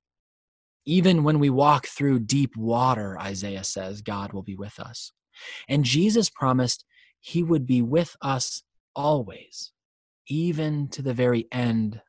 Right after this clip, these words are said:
of the world. And a spiritual practice simply helps us to notice, to pay attention, and to walk in the presence of Jesus in our daily lives.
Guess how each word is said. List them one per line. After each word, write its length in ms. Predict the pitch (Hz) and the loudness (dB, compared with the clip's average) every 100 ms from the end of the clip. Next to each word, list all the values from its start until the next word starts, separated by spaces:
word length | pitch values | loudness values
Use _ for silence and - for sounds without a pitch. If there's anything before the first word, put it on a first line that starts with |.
| - | -12
of 100 | 104 | -8
the 80 | 107 | -8
world. 420 | 110 120 82 131 - _ _ _ _ _ _ _ _ _ _ _ _ _ | -6 -6 -8 -12 -18 _ _ _ _ _ _ _ _ _ _ _ _ _
And 100 | 120 | -6
a 60 | 113 | -4
spiritual 460 | - 143 123 117 98 | 0 2 2 0 -2
practice 640 | - 131 - 95 - - - - - - | 2 2 2 -6 -6 -8 -10 -20 -20 -12
simply 480 | - 156 165 143 113 | -2 2 2 2 0
helps 400 | - 113 104 117 | 2 -2 0 -2
us 200 | 107 - | -2 -4
to 140 | - 127 | -2 -2
notice, 640 | 156 123 101 117 - - _ _ _ _ _ - | 0 -2 -4 -10 -10 -12 _ _ _ _ _ -12
to 80 | 123 | -2
pay 160 | 139 | 4
attention, 720 | 123 - 147 139 - 104 104 - _ _ _ _ - - 135 | 4 2 2 2 0 -6 -10 -14 _ _ _ _ -20 -2 2
and 100 | 135 | 4
to 100 | 131 | 4
walk 680 | 120 156 160 110 - - | 2 4 6 6 4 -6
in 100 | 113 | 0
the 80 | 117 | 0
presence 480 | - 127 123 110 101 | 2 4 6 4 -2
of 100 | 104 | -2
Jesus 720 | 101 120 120 - 113 - - _ _ _ - | 0 2 2 -2 -8 -8 -10 _ _ _ -6
in 100 | 120 | 0
our 120 | 110 | 0
daily 300 | 104 104 104 | 2 2 2
lives. 580 | 117 113 104 123 - | 0 -2 -6 -10 -14